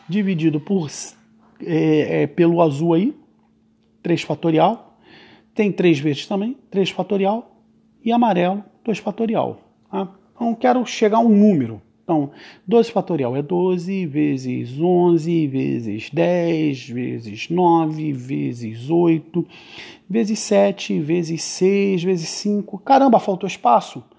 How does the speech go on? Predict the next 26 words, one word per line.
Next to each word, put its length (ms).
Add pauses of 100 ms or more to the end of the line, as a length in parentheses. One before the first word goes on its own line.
(160)
Não 160
tem 160
problema, 460
porque 240
eu 80
posso 280
dividir 540 (800)
doze 420
fatorial 720 (140)
por 220
quatro 280
fatorial, 720 (300)
que 160
é 60
justamente 500
isso 160
aí, 220
o 40
quatro, 300
três, 220
dois, 260
um, 180
né? 280 (240)
Parece 240
até 260
tropa, 560